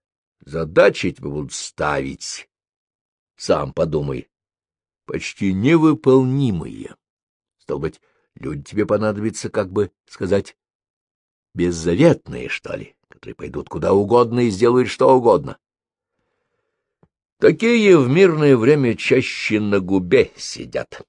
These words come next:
Им простая дисциплина военная поперек горла. В мирное время-то нарушители разгильдяи,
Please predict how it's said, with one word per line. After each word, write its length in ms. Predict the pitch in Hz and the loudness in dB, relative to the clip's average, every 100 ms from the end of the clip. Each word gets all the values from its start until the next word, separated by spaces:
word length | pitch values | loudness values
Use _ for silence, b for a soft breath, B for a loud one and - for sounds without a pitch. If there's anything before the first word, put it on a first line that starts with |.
| _ _ _ _ _ _ _ | _ _ _ _ _ _ _
Им 160 | 78 80 | -16 -12
простая 640 | - 82 - - 90 92 | -4 -4 -4 0 2 2
дисциплина 640 | 85 82 - - 87 87 | 0 -6 -10 -4 -2 0
военная 500 | 85 90 90 90 87 | 2 2 2 0 -2
поперек 380 | 82 80 82 78 | -4 -6 -4 -4
горла. 400 | 73 95 78 67 _ _ _ _ _ _ _ _ _ _ _ _ | 0 2 2 -6 _ _ _ _ _ _ _ _ _ _ _ _
В 160 | - | -8
мирное 640 | 80 135 175 165 160 131 110 | 0 4 4 4 4 6 6
время-то 680 | 90 104 135 131 - 123 - - | 6 4 4 0 2 2 2 -8
нарушители 800 | 90 92 92 - - 104 101 95 | -2 2 2 0 -4 -4 0 2
разгильдяи, 1160 | 90 92 82 78 82 82 64 73 76 73 69 | 4 4 2 -4 -4 -4 -4 -2 -2 -2 -6